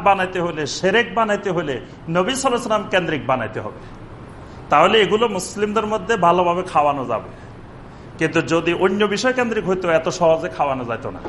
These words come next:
যেহেতু নবী সাল্লাল্লাহু আলাইহি ওয়াসাল্লাম কেন্দ্রিক, তো নবী সাল্লাল্লাহু আলাইহি ওয়াসাল্লামের মহব্বত তো আছেই আমাদের মধ্যে, এই হিসাবে সহজে এগুলো সমাজে, বাজারে প্রচলিত হয়ে গেছে। এজন্য আমার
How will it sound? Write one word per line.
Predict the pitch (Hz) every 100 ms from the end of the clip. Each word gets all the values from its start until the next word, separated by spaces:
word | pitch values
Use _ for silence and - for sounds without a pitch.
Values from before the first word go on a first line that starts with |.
| - - - - - - -
যেহেতু | 147 165
নবী | 185 180 285
সাল্লাল্লাহু | 269 269 240 220
আলাইহি | 214
ওয়াসাল্লাম | 214 196 185
কেন্দ্রিক, | 185 160 160 139 - - - - - -
তো | 156
নবী | 170
সাল্লাল্লাহু | 196
আলাইহি | 226
ওয়াসাল্লামের | 233 233 226
মহব্বত | 220 214 226 233
তো |
আছেই | 220 202 226 220
আমাদের | 180 160 151
মধ্যে, | 143 107 107 92 - - -
এই | 175 220
হিসাবে | 233 247 247
সহজে | - 220 220 214 254
এগুলো | 226 220
সমাজে, | 208 208 185 175 247 269 - - 135
বাজারে | 151 127 165
প্রচলিত | 143 156 165 143 139
হয়ে | 139 139 107
গেছে। | 101 - - - - - - - - - - - - - - - - - -
এজন্য | 156 180 175
আমার | 165